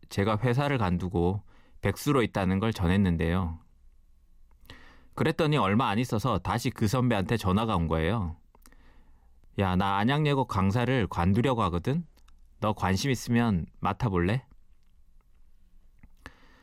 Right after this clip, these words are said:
누구에게 맡길까 생각하다가 얼마 전에 저랑 통화한 게 생각나서 전화했다고 하더군요. 제 인격에 무슨 선생인가 싶다가도 한푼이 아쉽던 시절이라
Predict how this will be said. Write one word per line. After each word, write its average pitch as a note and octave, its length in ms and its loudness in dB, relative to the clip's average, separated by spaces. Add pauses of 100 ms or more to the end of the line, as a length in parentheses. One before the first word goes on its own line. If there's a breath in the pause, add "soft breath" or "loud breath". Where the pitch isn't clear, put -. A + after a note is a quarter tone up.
(440 loud breath)
누구에게 D#3 400 2
맡길까 C3 400 -2
생각하다가 G#2+ 960 0
얼마 G#2+ 320 2
전에 B2 240 2
저랑 A#2 340 0
통화한 C3+ 320 -2
게 B2+ 120 0
생각나서 A2+ 500 2
전화했다고 G#2 1040 -2
하더군요. F2+ 600 -2 (1300 loud breath)
제 G#2+ 180 2
인격에 B2+ 340 2
무슨 G#2 300 0
선생인가 C3 560 0
싶다가도 F#2 760 -2 (720 soft breath)
한푼이 E3 420 -2
아쉽던 G#2+ 420 -2
시절이라 G2 520 0